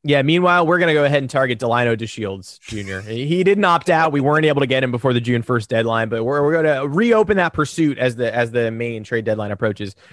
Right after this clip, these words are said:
Yeah, the Blue Jays are in a great position right now, and whether they make the playoffs this year or next year is really irrelevant. Like, they, their window is firmly open, and it will be for the next five seasons. They're woefully incomplete this year,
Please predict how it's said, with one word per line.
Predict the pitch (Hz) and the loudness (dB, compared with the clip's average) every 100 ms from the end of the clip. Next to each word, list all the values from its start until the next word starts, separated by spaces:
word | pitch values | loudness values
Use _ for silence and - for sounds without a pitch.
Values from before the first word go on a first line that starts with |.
| - _ _ - | -20 _ _ -2
Yeah, | 240 269 | 0 2
the | 196 | 0
Blue | 180 247 | 0 0
Jays | 233 226 | 0 2
are | 220 | 2
in | 233 | 2
a | |
great | 185 208 220 | 2 2 2
position | 147 127 - 113 | 0 -2 -4 -2
right | 113 110 | 0 0
now, | 104 107 | -2 -2
and | 131 156 156 | 0 0 2
whether | 185 190 | 2 4
they | 190 | 2
make | 185 | 0
the | 175 | -2
playoffs | 165 190 185 | 0 0 0
this | 185 175 | -2 -4
year | 196 175 | 0 0
or | |
next | 156 190 - | 0 -2 -4
year | 147 151 | -2 0
is | 139 | 0
really | 170 170 | 0 0
irrelevant. | 160 147 214 190 104 98 | 2 2 2 0 -4 -6
Like, | 113 120 | -4 -2
they, | 127 123 | -4 0
their | 139 | 0
window | 147 180 208 202 | 2 0 2 2
is | 160 | 0
firmly | - - 190 208 190 | -2 0 0 2 4
open, | 135 143 160 | 2 2 0
and | 151 | 0
it | 127 | 0
will | 139 | 0
be | 139 | 0
for | 143 131 | -2 -2
the | 123 | -4
next | - | -4
five | 117 110 113 | -2 -2 -2
seasons. | 120 123 143 | -6 -6 -2
They're | 131 123 | 0 -2
woefully | 107 117 156 196 202 170 147 | -4 0 0 2 0 0 0
incomplete | 143 123 117 120 107 | -2 -2 -4 -4 -6
this | 107 110 110 | -8 -10 -6
year, | 107 | -6